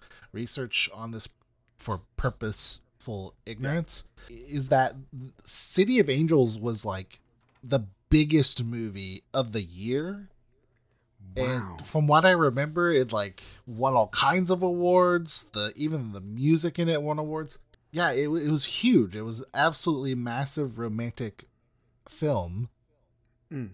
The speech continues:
Speaker 1: And I was wondering, like, <sighs> how, how is this gonna go? I've seen it so many times, by the way, like, a-, and I guess that's why it's, like, so, why I think it's, it's had this historical importance that it may or may not actually have.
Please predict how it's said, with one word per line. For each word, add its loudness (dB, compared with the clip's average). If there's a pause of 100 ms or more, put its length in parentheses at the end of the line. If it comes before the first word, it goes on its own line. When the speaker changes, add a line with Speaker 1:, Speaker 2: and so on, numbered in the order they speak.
Speaker 1:
And -8
I -8
was -2
wondering, 0
like, -8 (220)
<sighs> -20
how, -2
how -2
is 0
this 4
gonna -2
go? -8 (260)
I've 4
seen 6
it -4
so 6
many -4
times, -6
by -6
the -12
way, -8
like, -14 (160)
a-, -14
and -10
I -6
guess -4
that's -4
why 0
it's, 0
like, -8
so, 0
why -4
I -6
think -14
it's, 0 (600)
it's -4
had -4
this 2
historical -4 (140)
importance -4
that -4
it -10
may -10
or -8
may -8
not -4
actually -6
have. -6